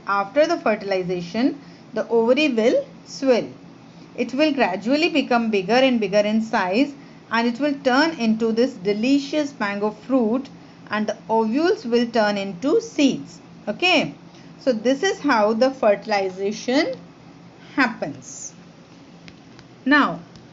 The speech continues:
we will study about roots. Till now, we had studied about shoot system, which consists stem, leaves and flowers.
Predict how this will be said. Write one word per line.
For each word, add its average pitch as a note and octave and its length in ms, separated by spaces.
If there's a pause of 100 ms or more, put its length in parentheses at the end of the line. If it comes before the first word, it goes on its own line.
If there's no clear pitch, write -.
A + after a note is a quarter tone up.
(440)
we B3 100
will E4 180
study C4 460
about G#3+ 640 (840)
roots. A3 720 (1900)
Till F4 260
now, D4 260
we C4+ 180
had A#3 200
studied A#3 400
about A3+ 380
shoot C4 320
system, A#3+ 640
which A3+ 220
consists A3+ 540
stem, B3 420
leaves A3 500
and A#3+ 260
flowers. G3+ 720